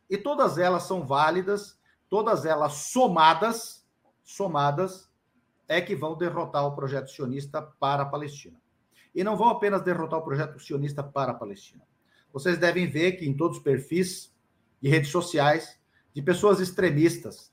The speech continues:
fascistas, é, que promovem ódio e intolerância, promovem o racismo aqui no Brasil,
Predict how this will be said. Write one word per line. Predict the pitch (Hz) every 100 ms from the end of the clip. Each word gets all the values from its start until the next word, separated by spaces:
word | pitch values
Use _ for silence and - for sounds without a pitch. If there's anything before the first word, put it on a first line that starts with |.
| _ _
fascistas, | 147 143 - 185 180 - - - _ _ _ _ _ _ _
é, | 120 123 123 120 117 110 107 -
que | -
promovem | 175 175 190 175 160
ódio | 143 165 160 117 127
e | 139
intolerância, | 143 151 131 147 175 139 - 95 - _ _ -
promovem | 156 175 185
o | 165
racismo | 147 139 - 202 151
aqui | 131
no | 131
Brasil, | 123 120 151 190 143